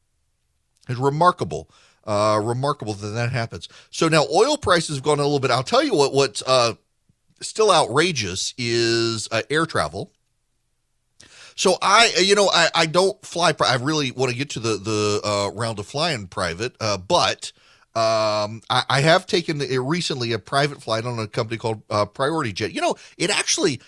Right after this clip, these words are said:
if you and your friends, like, load up the plane and you're going to Miami or something, i-, i-, it's like a first class ticket. I didn't realize it could be that affordable for a group of people to go. So I, I used this company, Pri-, Priority Jet, went out to Las Vegas,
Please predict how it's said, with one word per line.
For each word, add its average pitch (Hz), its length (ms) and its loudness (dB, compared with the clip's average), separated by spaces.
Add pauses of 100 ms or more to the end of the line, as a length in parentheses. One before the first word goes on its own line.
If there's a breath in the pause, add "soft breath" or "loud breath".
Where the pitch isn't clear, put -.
(100)
if 156 180 0
you 254 200 4
and 277 100 0
your 180 120 0
friends, 175 360 -2
like, 127 220 0
load 143 260 2
up 147 140 0
the 120 80 -8
plane 139 340 -2
and 135 100 -6
you're 110 120 -6
going 127 160 -2
to 120 40 -4
Miami 113 460 -4
or 131 80 -6
something, 151 380 -8
i-, 147 40 -8
i-, 131 380 -10
it's 135 220 -8
like 196 160 -2
a 151 40 -10
first 143 240 -4
class 127 300 -2
ticket. - 260 -8
I 117 120 -2
didn't 156 200 -4
realize 107 600 -4 (280 soft breath)
it 127 160 -4
could 131 120 -2
be 139 140 -4
that 123 160 0
affordable 113 800 0 (260 soft breath)
for 120 300 0
a 120 80 -4
group 143 260 0
of 156 120 -6
people 123 240 -6
to 143 80 -8
go. 170 240 0
So 123 140 -4
I, 147 220 0
I 120 40 0
used 139 240 -4
this 127 80 -8
company, 131 240 -6
Pri-, 117 340 -4 (100)
Priority 104 420 -2
Jet, 113 220 -4
went 113 140 -8
out 110 120 -8
to 104 260 -4
Las 104 260 -6
Vegas, 90 520 -8